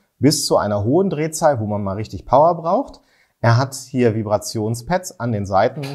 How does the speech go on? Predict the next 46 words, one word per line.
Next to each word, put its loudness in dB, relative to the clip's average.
wo -4
die -6
Schrauben 4
reinkommen. -6
Das 0
ist -14
hilfreich, -2
weil 0
so -8
ein -8
Lüfter 0
dreht -4
sich -10
natürlich -8
und -4
wenn -4
er -4
nicht -10
ordentlich -2
angeschraubt -4
ist, -12
dann -8
überträgt -10
der -4
Vib-, -6
Vibrationen -2
und 0
diese -2
Pads 0
im -4
Endeffekt -4
helfen -2
euch, -4
dass -8
diese -6
Vibrationen -2
nicht -6
auf -12
euer 0
Gehäuse 0
übergehen -4
und 0
dann 0
anfangen, -6
das, -6
äh, -12